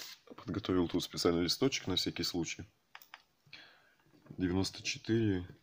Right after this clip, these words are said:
восемьдесят девять. Так как у меня с такой вот памятью проблемка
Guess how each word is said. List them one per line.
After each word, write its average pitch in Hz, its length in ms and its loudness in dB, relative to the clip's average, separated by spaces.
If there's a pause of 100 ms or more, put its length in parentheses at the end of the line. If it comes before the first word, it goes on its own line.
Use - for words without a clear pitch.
(960)
восемьдесят 92 720 -2
девять. 82 240 4
Так - 140 -2
как - 180 -2
у 90 40 0
меня 90 380 2 (100)
с - 420 -2
такой 90 280 0
вот 82 240 -2
памятью 90 460 4
проблемка 82 760 0